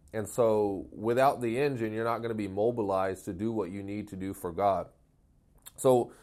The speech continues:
uh, with that said, uh, Matthew chapter six, verse five, uh, the word of the Lord reads, "And when you pray." So the text doesn't say if you pray. Um, immediately, Jesus is assuming that you are going to live a lifestyle of prayer.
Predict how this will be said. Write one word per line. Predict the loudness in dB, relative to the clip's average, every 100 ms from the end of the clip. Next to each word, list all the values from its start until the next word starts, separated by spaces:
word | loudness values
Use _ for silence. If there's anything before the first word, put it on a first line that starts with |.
| -12 2
uh, | 6
with | 8
that | 8 6
said, | 4 6 6
uh, | 6 8 8 6
Matthew | 2 2 0
chapter | 0 0 0
six, | -2 -4 -2
verse | -4 -2
five, | 4 6 6 4 0 -12 -20 -20 0
uh, | 4 6 6
the |
word | 4 4
of | 4
the |
Lord | 4 4
reads, | 4 0 0
"And | -2 -2
when | 0 0 0
you | -2
pray." | 0 4 6 4 -2 -12 _ _
So | 4 4
the | 4 0
text | 2 0 2
doesn't | 0 0 0
say | 0 0
if | 2 0 -2
you | -10
pray. | -6 -6 -6 -10 _ _ _ _ _
Um, | 0 0 0 -4 -10
immediately, | -4 -2 0 2 2 2 0
Jesus | 0 0 0 0 -2
is | -2 -2 -2 -4
assuming | -8 -6 -2 0 0 -4 -6 -10 _ _
that | 0 4 4 0
you | -2 0 4 4
are | 4
going | 2 -2 -2
to | -2
live | 0 2
a | 2
lifestyle | 4 4 4 2 2 2 2
of | -2 -4
prayer. | 0 2 0